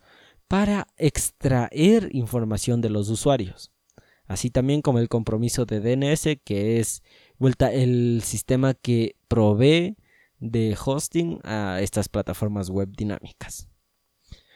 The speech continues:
Uno de los ataques más famosos fue un gusano que afectó a MySpace. Ustedes conocen la famosa plataforma MySpace, o bueno, que era famosa,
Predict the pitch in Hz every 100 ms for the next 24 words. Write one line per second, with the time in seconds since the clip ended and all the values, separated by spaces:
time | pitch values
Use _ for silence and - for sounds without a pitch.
0 | _ _ _ _ - 208 240 254 196 143
1 | 139 160 - 156 156 180 - 208 160 127
2 | 139 127 - - 170 165 185 147 123 -
3 | 156 170 175 - - 107 - 101 - -
4 | 143 107 104 101 107 110 - - - 50
5 | - - - - - 147 135 127 131 131
6 | 131 120 98 - 107 117 120 127 120 -
7 | - 104 - 110 120 110 101 117 - 127
8 | 113 95 78 - _ _ 113 120 110 -
9 | 92 101 - 139